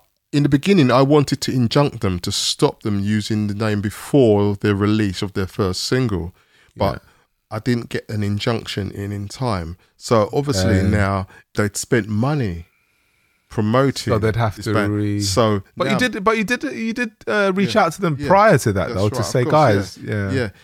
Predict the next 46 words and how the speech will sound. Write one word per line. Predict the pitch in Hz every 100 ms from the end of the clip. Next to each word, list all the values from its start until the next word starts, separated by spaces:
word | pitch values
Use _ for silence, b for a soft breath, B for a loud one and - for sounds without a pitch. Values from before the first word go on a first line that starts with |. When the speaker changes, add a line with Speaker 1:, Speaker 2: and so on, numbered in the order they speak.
| b _
Speaker 1:
But | -
I | 104
think | - 113 101
just | - -
my | 101
case | - 101 98
just, | 92 -
just | 95
wasn't | 95 92 82
taken | - 95 107 101
seriously. | - 143 147 123 98
No | 95 104
one | 110 104
never | 101 98
thought | - 107 101
it | -
would | 107 -
get | - -
that | 87
far. | - 92 85 98
Speaker 2:
Yeah, | 95 -
yeah, | 92 90
yeah, | 101
yeah. |
Speaker 1:
So, | 104 110 135 117 110 110 120 - -
you | 117
know, | 110 110 123
they | 131 120 113 110 b b -
decided | 110 - 117 110 107
to, | - 117
to | 107 - -
proceed | 120 - - 117 113 107 -
with | 113 110 107
the | 127
appeal. | 120 - 196 175 98 87 90 _ _ _ 85 87
Speaker 2:
Oh. | 92 95 104 104 104
Speaker 1:
So | 104 95 127 113 101
I | -
can't | 151 151
remember | 143 135
how | 127 - 135 135 131
long | 127 123 120 120 117 110 -
it | 117
went | 120 110 110 -
on | 113 113 110
for | - 101 95